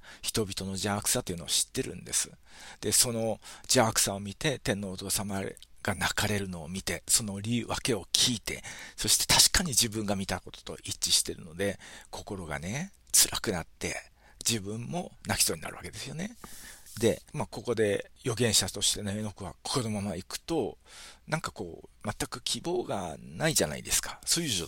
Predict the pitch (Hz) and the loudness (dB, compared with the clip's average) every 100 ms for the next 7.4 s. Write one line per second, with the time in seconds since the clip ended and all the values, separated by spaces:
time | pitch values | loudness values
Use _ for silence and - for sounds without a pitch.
0 | - - - 62 50 - 92 165 185 - | -6 -6 -4 -6 -4 -4 -2 -2 -4 -10
1 | - - 71 76 95 180 - - - - | -2 0 0 -2 -2 -2 -4 -4 -4 -8
2 | - 101 110 113 95 92 82 - 92 85 | -10 -6 -4 -2 -4 -4 -4 -6 -4 -4
3 | - - - - - - - - - - | -4 -4 -6 -10 -20 -20 -20 -20 -20 -16
4 | - - - - - - - 127 135 - | -16 -16 -18 -20 -20 -14 2 4 4 -2
5 | 85 85 82 - - - 135 101 95 - | 0 0 0 -2 8 10 10 6 4 2
6 | 113 117 113 117 98 82 - - 90 82 | 2 4 4 4 0 -4 -2 -2 0 -2
7 | 80 - 78 | -4 -4 -6